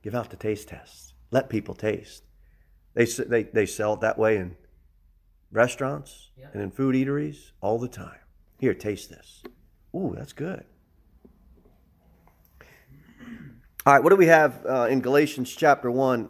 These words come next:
Speaker 1: Uh, we're gonna, we're gonna stop, pause, and park here on a thought. "For I," uh, verse number ten, "for do I now persuade men," let's get, get back to Galatians one,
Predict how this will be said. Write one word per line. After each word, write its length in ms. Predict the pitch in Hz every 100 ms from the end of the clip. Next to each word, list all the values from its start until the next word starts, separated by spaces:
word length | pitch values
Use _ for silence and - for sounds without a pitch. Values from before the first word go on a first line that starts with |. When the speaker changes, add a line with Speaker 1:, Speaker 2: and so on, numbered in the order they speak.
| -
Speaker 1:
Uh, 160 | 101 90
we're 120 | 180
gonna, 160 | 147
we're 180 | 117 151
gonna 140 | 165 139
stop, 340 | - 156 -
pause, 280 | 160 147 123
and 100 | 107
park 300 | 147 131 -
here 180 | 120 113
on 80 |
a 40 | 101
thought. 420 | - 123 107 -
"For 100 | 143
I," 320 | 208 233 226 - _ _ _ -
uh, 100 | 127
verse 260 | 120 180
number 200 | 180 196
ten, 280 | 214 143 123
"for 120 | 120
do 120 | 127 156
I 140 | 185
now 260 | 196 190 185
persuade 580 | 180 143 - 156 202
men," 260 | 170 117 110
let's 140 | 135 -
get, 160 | 151
get 160 | 120 117
back 240 | 139 139
to 60 | 139
Galatians 440 | 127 143 147 196
one, 320 | 131 92 90